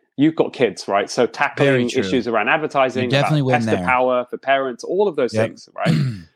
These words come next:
Speaker 1: Association of, of companies like McDonald's with cartoon characters, all of these things have a huge role. So, so we did that with tobacco. I mean, even, you know,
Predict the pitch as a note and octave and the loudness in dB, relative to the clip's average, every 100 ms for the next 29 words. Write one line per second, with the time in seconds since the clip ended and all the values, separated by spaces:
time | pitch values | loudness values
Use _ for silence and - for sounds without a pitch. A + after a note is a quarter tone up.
0 | _ - - D3+ D#3 C3+ C#3+ A#2+ A2 - | _ -4 0 2 2 0 0 -2 -4 -8
1 | A#2 - - B2+ B2+ A#2 A2 A#2 G#2+ A2 | -10 -8 -4 -2 0 -2 0 0 0 -6
2 | - B2 B2 A#2 G#2 G#2+ - G2 - F3 | -4 -2 0 -4 -6 -8 -2 -2 2 0
3 | F3+ D#3+ C3 - C3+ B2+ - _ _ _ | 2 0 -2 -2 -2 -2 -8 _ _ _
4 | _ - F3+ G3+ F#3 F3 - D3 - A#2+ | _ 0 4 4 2 0 -2 -4 -4 -6
5 | A#2 E3 E3+ A#2+ C#3 G#2+ F#2+ C#3+ B2+ - | -6 -4 -4 -2 -2 -2 0 -2 -2 -6
6 | _ - D#3 C#3+ C#3 D3+ D3 A#2 G#3+ F3+ | _ -2 2 2 0 0 0 2 0 2
7 | C3 G#2+ A2+ G#2+ A#2+ B2 C#3+ - F2 E2+ | 0 0 -6 -8 -4 -2 -2 -4 -8 -8
8 | - B2+ D#3 D#3 C3 B2+ A2 | -6 0 0 0 -2 -2 -4